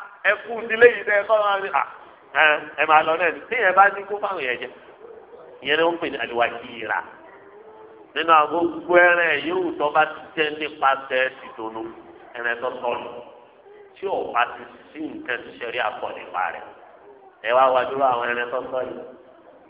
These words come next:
Nígbà yẹn wọ́n á fẹ́ràn bọ̀yá bọ́ bàbá ni wọ́n á fi lọ yẹn. Ni wọ́n náà fi kúkú bá wọn débẹ̀ lẹ́yìn owó lásán tí mo fún wọn.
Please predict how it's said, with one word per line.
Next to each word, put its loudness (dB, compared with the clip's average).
Nígbà -4
yẹn 2
wọ́n 6
á 8
fẹ́ràn 0
bọ̀yá 0
bọ́ 0
bàbá 4
ni -12
wọ́n 2
á 2
fi -10
lọ -6
yẹn. -6
Ni -6
wọ́n 0
náà -2
fi -6
kúkú -12
bá 6
wọn 4
débẹ̀ 2
lẹ́yìn 0
owó 0
lásán 2
tí -14
mo -8
fún -14
wọn. -6